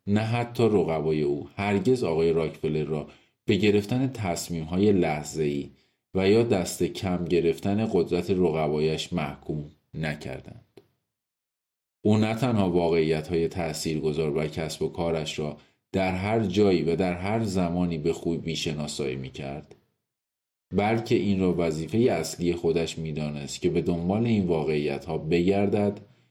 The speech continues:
تا زمانی که مطمئن شود آنها را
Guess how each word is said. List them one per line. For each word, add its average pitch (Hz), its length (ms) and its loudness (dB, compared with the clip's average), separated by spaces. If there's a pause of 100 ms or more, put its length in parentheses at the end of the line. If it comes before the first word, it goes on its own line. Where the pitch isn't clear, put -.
(160)
تا 92 220 2
زمانی 76 540 -2
که 82 140 -8
مطمئن 90 600 -2
شود 82 560 -2 (140)
آنها 71 400 -8
را 73 340 -8